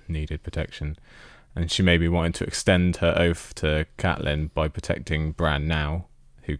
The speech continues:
Catelyn thought was dead at the time, so she didn't get to include him when she charged Brienne.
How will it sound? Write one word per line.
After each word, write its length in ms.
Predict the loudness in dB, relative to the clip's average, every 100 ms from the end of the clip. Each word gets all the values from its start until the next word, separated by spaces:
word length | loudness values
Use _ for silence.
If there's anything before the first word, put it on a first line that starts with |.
| -6
Catelyn 300 | -6 -4 -6
thought 200 | -6 -6
was 140 | -6
dead 220 | -2 -2
at 80 | -2
the 80 | -6
time, 240 | -6 -8
so 140 | -6 -8
she 140 | -8
didn't 180 | -10 -6
get 140 | -6
to 140 | -6 -6
include 400 | -6 -4 -2 -2
him 260 | -4 -6 -8 -18 -20 -20 -20 -18 -8
when 120 | -6
she 120 | -6
charged 420 | -2 2 2 0
Brienne. 380 | -4 -4 -4 -6